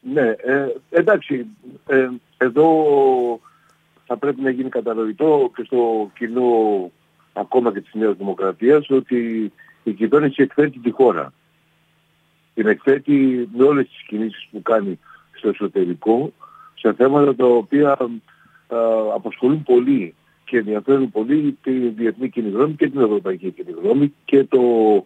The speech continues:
Ευρωπαϊκό Κοινοβούλιο. Ο, αυτά τα θέματα είναι ο σεβασμός του κράτους δικαίου, η καταπολέμηση της διαφθοράς και φυσικά τα μέσα ενημέρωσης. Ε, στα μέσα ενημέρωσης, ε, η, η λίστα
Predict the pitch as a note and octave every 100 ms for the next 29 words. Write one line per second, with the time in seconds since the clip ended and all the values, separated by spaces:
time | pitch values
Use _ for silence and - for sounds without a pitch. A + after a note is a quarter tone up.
0 | - - - - - A2 G#2 G2+ G#2+ G2+
1 | G#2 G#2+ G2 F2 F2 D2 C#2+ - _ _
2 | _ - G#2+ G2+ G2+ G2+ - C3+ B2 C3
3 | A#2+ A2 A2+ A2+ G#2+ F#2+ E2+ _ - -
4 | G2+ G#2 G#2 G2+ A#2 - G2 G#2+ G2 E2
5 | - - G#2 B2 D3 D3 - G#2 F#2+ G2+
6 | A2 A2+ G2+ F#2+ D#2+ F2+ E2+ F2+ G2 D3
7 | D#3 - _ _ _ - B2+ - - D3+
8 | C#3+ C#3+ C#3 C#3 C3+ C3 A#2+ _ _ _
9 | C3 B2+ B2 G#2+ D#2+ - - - _ _
10 | _ _ _ _ G2+ G2+ F#2+ A#2+ B2 D3
11 | D3 C3 C3 D3+ D3+ - B2+ C#3 B2 A#2
12 | A2 G2 _ _ _ _ _ - A2 G2+
13 | G2 F#2+ E2+ G2 G#2+ C3+ D3